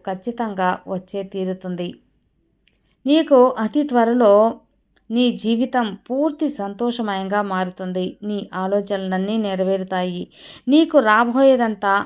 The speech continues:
అదృష్టకాలం. ఇది తెలియకుండా దిగులు ఎందుకు చెప్పు? ఇక నుంచి అన్నీ నీకు శుభకరంగా ఉంటాయని చెబుతున్నాను కదా.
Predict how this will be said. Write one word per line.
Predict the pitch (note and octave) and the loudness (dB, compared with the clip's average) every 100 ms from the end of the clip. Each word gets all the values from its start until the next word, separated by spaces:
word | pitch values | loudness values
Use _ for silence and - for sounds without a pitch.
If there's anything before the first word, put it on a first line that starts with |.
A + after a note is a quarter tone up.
| - | -6
అదృష్టకాలం. | F#3 E3+ G3+ F#3+ G#3+ F#3+ F3+ F3+ F3+ - | -10 -4 -6 -4 -4 0 0 0 -4 -8
ఇది | G3+ F#3+ | -6 -4
తెలియకుండా | F#3+ F#3 G3 G#3 G#3 G#3+ | -4 -4 -4 -6 -2 -2
దిగులు | G3 F#3 F#3 G3+ | 0 -4 -2 -2
ఎందుకు | G3 F#3+ | -2 -6
చెప్పు? | F#3+ G3 G3 D4 - _ - - - | -4 -6 -4 -4 -6 _ -20 -18 -12
ఇక | G3 | -4
నుంచి | G3 F#3+ F#3+ A#3 G#3+ - | -2 -2 -2 0 0 -4
అన్నీ | F#3 A3+ C#4 | -2 4 4
నీకు | C4+ A#3 A3+ | 4 2 -4
శుభకరంగా | F#3 G3 G3+ G#3+ G#3+ G#3+ G#3 | -6 -6 -2 -2 -2 -2 -2
ఉంటాయని | G3+ G3+ G3+ G3+ | -2 -4 -4 -4
చెబుతున్నాను | G3 F#3 G#3+ G3+ G3 G3 | -6 -6 -8 -6 -6 -4
కదా. | F#3+ A#3 E4 | -2 -2 -2